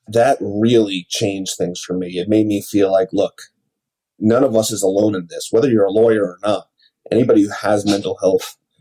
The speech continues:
suffers from a mental health disability, and, you know, it's a tangential issue. It took me a long time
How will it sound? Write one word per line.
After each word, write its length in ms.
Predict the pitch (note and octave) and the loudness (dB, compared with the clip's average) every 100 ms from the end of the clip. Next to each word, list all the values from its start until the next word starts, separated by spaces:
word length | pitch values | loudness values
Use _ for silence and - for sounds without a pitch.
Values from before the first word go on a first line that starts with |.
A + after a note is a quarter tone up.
| _ - | _ -8
suffers 320 | G2+ G2+ - | -4 -4 -4
from 100 | G2+ | -4
a 60 | |
mental 320 | G2 G2 F#2 F#2 | -2 -2 -2 -4
health 160 | F2 | -4
disability, 640 | G2 F#2+ F2+ G#2+ A#2 G2 F2+ | -4 -8 -2 2 2 0 -6
and, 160 | E2+ E2 _ _ - | -16 -20 _ _ -10
you 160 | F#2+ | -10
know, 80 | E2+ | -10
it's 100 | F2+ | -14
a 80 | - | -14
tangential 560 | - F2+ G#2+ C3+ A#2 F#2+ | -4 -2 0 0 0 -4
issue. 200 | F#2 F#2+ | -4 -6
It 60 | - | -4
took 160 | A#2 | -4
me 120 | F#2+ | -4
a 60 | D#2+ | -4
long 300 | F2+ A2 G#2+ | 0 0 -2
time 440 | - F2 E2 D#2+ | -4 -6 -6 -14